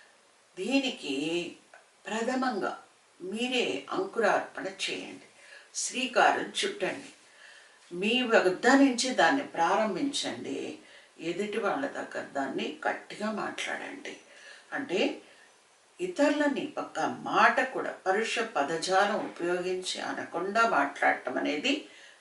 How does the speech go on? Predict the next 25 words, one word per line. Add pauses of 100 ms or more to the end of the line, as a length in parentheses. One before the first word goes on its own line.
మీ
దగ్గర
నుంచి
ప్రారంభించండి. (460)
మీరందరూ
చిన్నవాళ్ళు, (680)
జీవితం
మీకు
చాలా
పెద్దది
ఉంది
ఇంకా
ముందు
ముందు. (760)
ఆ, (220)
ఇప్పటి
వరకు
మీరు
చూసిన
జీవితం
కన్నా
ముందు
చూడాల్సిన
జీవితం
అన్నది